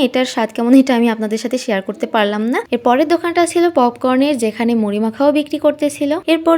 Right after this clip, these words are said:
চলে গেলাম পরের দোকানে, যেখানে বিভিন্ন ধরনের শরবত বিক্রি করা হয়েছিল, আর এখানে অনেক কালারফুল কিছু শরবত ছিল। এর পরের দোকানটা ছিল বাদামের, যেখানে ছোলা ভাজা, বুট ভাজা, বাদাম ভাজা এগুলোই বিক্রি করা হচ্ছিল। আর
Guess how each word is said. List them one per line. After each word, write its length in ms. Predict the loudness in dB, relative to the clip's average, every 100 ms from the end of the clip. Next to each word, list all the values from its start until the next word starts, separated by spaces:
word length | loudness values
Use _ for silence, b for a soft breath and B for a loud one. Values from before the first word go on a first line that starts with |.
| 2
চলে 160 | 0 2
গেলাম 180 | 0 0 2
পরের 220 | 2 0
দোকানে, 240 | -2 0 2 2
যেখানে 260 | 0 0 0 0
বিভিন্ন 280 | -2 0 -2 -4
ধরনের 340 | 0 0 0 -2
শরবত 280 | -4 -4 -4 -4
বিক্রি 200 | -4 -4 -2
করা 180 | 0 0
হয়েছিল, 400 | 2 0 -2 -2 -2
আর 60 | -2
এখানে 180 | -2 -4 -2
অনেক 120 | -2 -2
কালারফুল 400 | -4 -2 0 0 -2
কিছু 140 | -4 -6 -4
শরবত 300 | -2 -4 -6
ছিল। 180 | -8 -6 -6 0 0
এর 80 | 2 2
পরের 260 | 4 4 2
দোকানটা 300 | 0 0 0 0
ছিল 160 | 2 2 2
বাদামের, 400 | 0 -2 0 0 -2
যেখানে 320 | -2 0 2 2
ছোলা 220 | 2 0 2
ভাজা, 220 | 0 0 -2
বুট 120 | -2 -2
ভাজা, 200 | -2 0 -2 -2
বাদাম 240 | -2 0 -2
ভাজা 240 | -2 -2 -2 -4
এগুলোই 280 | -4 -4 -4
বিক্রি 220 | -4 -4 -4
করা 160 | -2 -2
হচ্ছিল। 360 | -6 -4 -4 -2 -4
আর 60 | -2